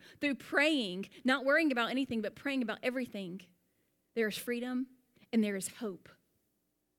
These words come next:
And I was just in my car this week. I knew I'd be preaching on this, so I had the scripture in my heart. And I started to worry about something. And I just said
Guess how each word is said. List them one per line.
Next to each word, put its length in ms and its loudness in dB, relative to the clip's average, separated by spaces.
And 80 -2
I 60 2
was 120 0
just 280 0
in 80 2
my 80 0
car 260 -2
this 240 0
week. 160 0
I 60 -2
knew 180 2
I'd 100 0
be 120 -6
preaching 360 -6
on 140 -4
this, 180 -4
so 120 -4
I 80 -2
had 180 -2
the 140 -2
scripture 560 0
in 160 4
my 120 2
heart. 380 0
And 160 2
I 60 4
started 380 0
to 100 -4
worry 240 0
about 220 -2
something. 440 -4
And 80 -2
I 100 0
just 240 2
said 340 0